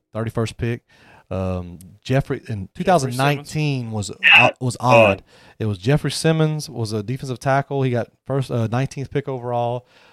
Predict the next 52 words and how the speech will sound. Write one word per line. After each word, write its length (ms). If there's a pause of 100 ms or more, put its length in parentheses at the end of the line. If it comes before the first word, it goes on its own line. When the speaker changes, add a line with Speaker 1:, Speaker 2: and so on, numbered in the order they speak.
(120)
Speaker 1:
Uh, 240
Sweat, 600
Montez 440
Sweat 360
was 140
Speaker 2:
Mm-hmm. 60
Speaker 1:
a 40
Speaker 2:
That 140
was 100
the 60
same 140
Speaker 1:
twenty-six 200
Speaker 2:
dra-, 80
Speaker 1:
overall. 540 (100)
Speaker 2:
same 260
draft. 260
Speaker 1:
And, 120
uh, 420 (600)
and 320
Jonathan, 440
uh, 260
Abram 380
was 160
a 300
safety. 260
Speaker 2:
He 20
went 120
to 60
the 80
Raiders. 380 (160)
Speaker 1:
He's 180
a, 140
he 80
was 100
a 80
twenty-seventh 580
Speaker 3:
Yeah. 80
Speaker 1:
pick 100
overall. 400
Speaker 2:
Yeah, 60
he 60
went 120
to 40
the 60
Raiders. 220
He 60
Speaker 1:
And 40
Speaker 2:
was 60
a 60
bust. 300
He 60
sucked, 340